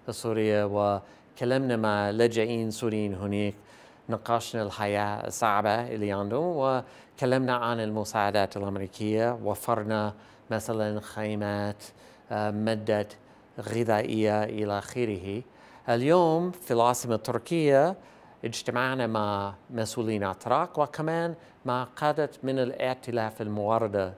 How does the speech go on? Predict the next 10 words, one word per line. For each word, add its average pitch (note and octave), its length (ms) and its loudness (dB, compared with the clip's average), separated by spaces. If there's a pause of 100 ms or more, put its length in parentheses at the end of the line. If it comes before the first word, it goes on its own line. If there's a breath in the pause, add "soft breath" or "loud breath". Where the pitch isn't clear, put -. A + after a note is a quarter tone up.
السورية، G#2+ 420 0
وكلمنا G#2+ 1080 0
عن A2+ 340 0 (320 loud breath)
كيف D3+ 260 0
ممكن C#3 340 0
نتعاون C3 420 2
مع A#2 160 4
بعض A2 340 4 (360 loud breath)
لكي A#2+ 520 0 (540 loud breath)
نعالج A#2 800 2